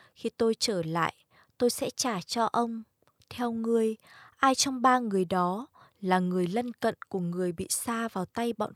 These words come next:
cướp?' Ông đáp, 'Đó là người đã tỏ lòng thương xót với ông ta.' Đức Chúa Giêsu bảo, 'Hãy đi và làm y như vậy.'" Hai chị em Matthê và Mary.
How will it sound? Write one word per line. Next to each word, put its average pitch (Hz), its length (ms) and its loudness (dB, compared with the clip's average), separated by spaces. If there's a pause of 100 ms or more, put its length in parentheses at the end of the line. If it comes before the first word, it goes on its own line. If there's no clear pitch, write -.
cướp?' 269 240 -2 (1000)
Ông 180 240 -4
đáp, 214 220 -4 (760)
'Đó 190 160 0
là 233 140 0
người 202 320 0
đã - 220 -2
tỏ 214 200 4
lòng 175 360 0
thương 254 220 -6
xót 277 300 -4 (180)
với 190 160 -2
ông 233 280 -6
ta.' 240 400 -4 (800)
Đức - 220 -6
Chúa 185 220 -4
Giêsu 226 480 -2
bảo, 180 340 -4 (440)
'Hãy - 260 -8
đi 220 440 -4 (300)
và 185 100 2
làm 170 420 -2
y 233 240 -4
như 240 220 -6
vậy.'" 196 240 -4 (1600)
Hai 220 400 -6
chị - 240 -4
em 226 360 -2
Matthê 220 640 -2 (160)
và 175 120 -4
Mary. 202 760 -2